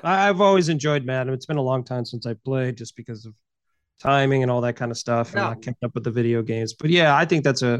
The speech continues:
Speaker 1: that's a, that's a great series. I think they do a great job with that. Hey, Myles Garrett's ninety-nine on the game. You can't beat that. So.
Speaker 2: So in the game, he decided, the Legacy game, he decided he wanted to be the N F C. And as you know,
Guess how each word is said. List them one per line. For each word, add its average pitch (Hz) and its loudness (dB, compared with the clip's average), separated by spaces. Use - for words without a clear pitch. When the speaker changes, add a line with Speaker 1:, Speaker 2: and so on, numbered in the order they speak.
Speaker 1:
that's 131 -6
a, 131 0
that's 147 -2
a 139 -4
great 139 2
series. 110 -6
I 113 -8
think 110 -8
they 120 0
do 117 0
a 113 -2
great 110 -2
job 110 -4
with 110 -4
that. 123 -2
Hey, 226 6
Myles 214 2
Garrett's 175 2
ninety-nine 131 -2
on 113 -12
the 110 -18
game. 110 -10
You 110 -18
can't 131 -6
beat 110 -12
that. 104 -20
So. - -18
Speaker 2:
So 214 4
in 214 -2
the 208 -4
game, 220 0
he 190 -6
decided, 196 -2
the 165 -4
Legacy 208 -2
game, 175 -2
he 180 -2
decided 185 0
he 170 -2
wanted 175 -2
to 160 -14
be 170 -6
the 156 -6
N 208 -2
F 147 -6
C. 143 -12
And 135 -12
as 156 -4
you 220 -2
know, 202 4